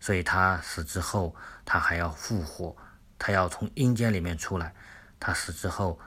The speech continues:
他还要复活，他复活之后还要升天，他要回到上面去，回到天父那里去。所以说他是从上头来的，他还要回到上头去。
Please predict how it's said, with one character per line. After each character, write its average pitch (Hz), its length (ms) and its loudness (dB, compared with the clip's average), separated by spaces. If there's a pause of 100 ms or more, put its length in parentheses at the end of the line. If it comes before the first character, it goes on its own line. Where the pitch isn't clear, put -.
他 - 100 -2
还 - 160 2
要 90 100 2
复 92 240 -4
活， 85 300 -6 (140)
他 - 100 0
复 101 140 2
活 98 120 2
之 98 140 -2
后 92 100 -2
还 87 160 -2
要 85 120 -2
升 92 260 0
天， 90 260 -2 (280)
他 - 120 0
要 90 80 2
回 80 220 -8
到 82 260 2 (280)
上 113 280 4
面 82 160 -4
去， 87 220 -8
回 - 180 -12
到 85 140 -4
天 90 240 -2
父 92 160 -2
那 85 140 -2
里 78 100 -8
去。 - 260 -10 (280)
所 - 120 2
以 101 60 6
说 95 160 0
他 95 140 0
是 90 100 -4
从 87 180 -4
上 98 300 2
头 82 140 -4
来 80 180 -6
的， 85 140 -8 (200)
他 - 140 0
还 - 160 0
要 90 100 -2
回 - 160 -8
到 80 240 -6 (220)
上 104 260 2
头 82 200 -6
去。 - 280 -8